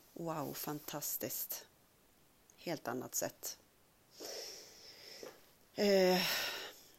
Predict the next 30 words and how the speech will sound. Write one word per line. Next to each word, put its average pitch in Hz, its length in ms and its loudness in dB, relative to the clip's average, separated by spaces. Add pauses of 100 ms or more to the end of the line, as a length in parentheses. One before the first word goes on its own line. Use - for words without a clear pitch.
(140)
som 170 500 2
det 180 140 0
har 165 120 0
också 160 200 -6
sagt - 240 -6
förut, 165 420 -4
att - 180 -6
mina 165 320 -2
skolor, 165 420 -4
det 156 200 -4
var 151 180 -6
liksom 151 340 -6
att - 220 -10
vi, 147 240 0 (1800)
vi 170 120 -6
fick - 160 -4
känna 143 280 -2 (100)
in 170 460 -4
vad 143 80 -8
det 147 60 -8
skulle - 240 -2
vara - 160 -6
för - 140 -8
svar. - 480 -4 (760)
Och 190 80 -2
det 196 80 -2
här 208 120 -4
med 175 120 -4
att - 60 -4
känna 170 680 2